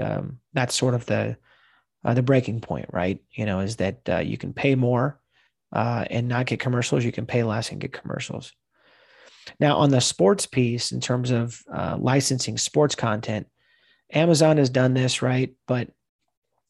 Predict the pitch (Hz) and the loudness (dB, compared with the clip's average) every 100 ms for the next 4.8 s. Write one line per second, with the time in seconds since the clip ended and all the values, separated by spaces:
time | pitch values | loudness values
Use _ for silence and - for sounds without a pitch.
0 | - 131 135 127 135 127 123 120 123 123 | -4 0 0 2 2 2 0 0 0 -2
1 | - 120 120 117 - 120 123 - 120 117 | -4 -4 -4 -4 -4 -4 -6 -2 -2 0
2 | 117 113 123 127 - - 117 - 135 139 | -4 -2 -2 -2 -4 -8 -10 -6 2 6
3 | 131 117 117 127 92 101 123 _ _ _ | 6 4 4 4 2 -2 -6 _ _ _
4 | _ _ _ - 113 113 98 87 | _ _ _ -2 -2 -2 -4 -6